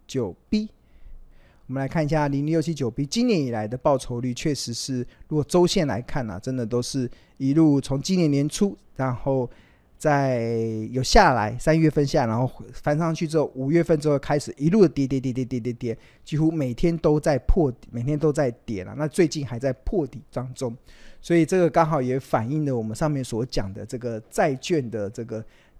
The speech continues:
涨跌幅，真的今，今年确实是蛮让投资人心酸酸的啦。那这个是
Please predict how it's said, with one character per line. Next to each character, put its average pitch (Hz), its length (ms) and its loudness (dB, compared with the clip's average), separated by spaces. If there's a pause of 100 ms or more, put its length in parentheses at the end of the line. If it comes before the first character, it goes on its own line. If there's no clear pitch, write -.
(220)
涨 117 200 -4
跌 123 160 -2
幅， 117 240 -8
真 131 180 -4
的 113 360 -4
今， 165 300 -6
今 175 200 -4
年 123 200 -4
确 131 200 -4
实 113 160 -10
是 120 300 -10
蛮 110 200 -6
让 127 180 -4
投 110 200 -8
资 123 140 -12
人 110 120 -12
心 123 240 -12
酸 120 260 -10
酸 113 320 -10
的 101 120 -12
啦。 110 120 -14 (520)
那 233 140 2
这 - 160 2
个 262 140 8
是 202 580 2